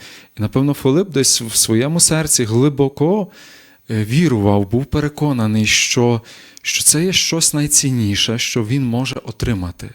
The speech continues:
І тому він, коли Ісус каже, е, сьогодні про те, що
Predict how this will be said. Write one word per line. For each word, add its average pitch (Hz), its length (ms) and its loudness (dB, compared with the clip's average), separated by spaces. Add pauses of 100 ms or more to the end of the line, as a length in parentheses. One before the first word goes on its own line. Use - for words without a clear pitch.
(100)
І 110 60 -10
тому 120 280 -4
він, 127 240 0 (440)
коли 113 280 2
Ісус - 360 2
каже, 127 340 0
е, 113 380 0
сьогодні 120 500 0
про 110 200 -2
те, 123 180 -2
що 113 340 0